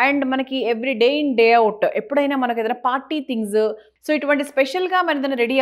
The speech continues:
అవ్వాలి అనుకున్నప్పుడు, ఇటువంటి డ్రెస్సెస్ చాలా చాలా బాగుంటాయి. So, మరికెందుకు ఆలస్యం, మొదలు పెట్టేద్దామా? So, నా డ్రెస్ ఎలా ఉంది? చాలా, అంటే, నాకు ఈ డ్రెస్ ఎంత నచ్చిందంటే, ఆ, ఇదంతా కూడా మనకు కొంచెం పట్టు స్టైల్‌లో వచ్చిందనమాట.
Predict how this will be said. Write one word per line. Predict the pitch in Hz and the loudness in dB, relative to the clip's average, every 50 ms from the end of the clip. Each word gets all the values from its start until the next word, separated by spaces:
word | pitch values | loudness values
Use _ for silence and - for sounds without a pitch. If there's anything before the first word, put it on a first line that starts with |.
| 247 | 2
అవ్వాలి | 226 233 233 226 233 226 | 2 2 0 0 0 -2
అనుకున్నప్పుడు, | 214 214 226 214 202 202 208 294 294 269 285 | -2 -4 -4 -4 -4 -4 -4 -4 -2 -2 -2
ఇటువంటి | 285 359 349 381 370 349 220 190 | -2 -2 -2 -2 -2 -2 0 0
డ్రెస్సెస్ | 208 208 208 233 247 277 - 370 - - | -2 -2 -2 -4 -6 -6 -6 -8 -6 -4
చాలా | 247 202 190 202 220 226 233 | -2 -2 0 0 -2 -2 -4
చాలా | 185 175 208 202 190 | -4 -4 -2 0 0
బాగుంటాయి. | 165 156 160 156 - 160 131 - - _ _ _ - | 0 -2 -2 -6 -8 -8 -8 -10 -16 _ _ _ -6
So, | 277 254 262 | -2 0 0
మరికెందుకు | 262 269 277 320 320 311 285 311 294 | 0 0 -2 -2 -2 0 2 2 2
ఆలస్యం, | 302 294 330 311 285 269 | 2 0 -2 -2 0 0
మొదలు | 262 285 294 302 | 2 2 4 4
పెట్టేద్దామా? | 302 294 302 254 294 285 294 311 330 330 302 247 202 - - - - _ _ _ - - | 2 2 2 2 2 2 4 4 2 2 2 0 -2 -4 -8 -16 -20 _ _ _ 2 6
So, | 302 311 320 285 262 254 | 6 8 8 8 8 8
నా | 262 294 330 359 349 269 | 8 8 8 6 6 4
డ్రెస్ | 247 247 269 254 - 254 214 214 | 4 4 4 2 2 2 4 4
ఎలా | 233 233 226 220 214 | 6 6 6 4 4
ఉంది? | 208 202 214 208 - - _ _ _ - | 2 2 0 0 -2 -8 _ _ _ -6
చాలా, | - - - 170 233 220 | -2 0 4 4 4 4
అంటే, | 233 233 247 240 | 4 2 0 -2
నాకు | 220 220 226 220 | -2 -4 -4 -6
ఈ | 208 | -6
డ్రెస్ | 175 185 190 - 226 | -6 -6 -6 -6 -6
ఎంత | 190 180 208 | -6 -6 -6
నచ్చిందంటే, | 202 190 185 - 208 202 175 170 - 175 196 247 339 - - - - - - - - _ - | -8 -8 -10 -8 -8 -8 -8 -6 -4 -4 -4 -4 -4 -6 -12 -20 -20 -20 -20 -20 -10 _ 2
ఆ, | 214 214 - | 2 4 4
ఇదంతా | 247 240 247 254 262 - 311 - | 4 4 4 4 4 2 2 4
కూడా | 320 330 294 285 320 311 269 254 247 226 | 6 8 8 8 6 4 2 -2 -2 0
మనకు | 233 226 226 226 220 214 208 202 208 | 0 0 2 2 4 4 4 4 2
కొంచెం | 214 214 - 220 214 220 247 | -2 -6 -6 -6 -2 0 -2
పట్టు | 240 240 - 320 349 349 | -2 -2 -2 -4 -4 -4
స్టైల్‌లో | 349 339 294 262 240 247 247 233 202 | -2 -2 0 0 0 0 0 0 -2
వచ్చిందనమాట. | 185 - - 185 180 170 165 165 165 165 | -2 -6 -8 -8 -8 -8 -8 -8 -8 -10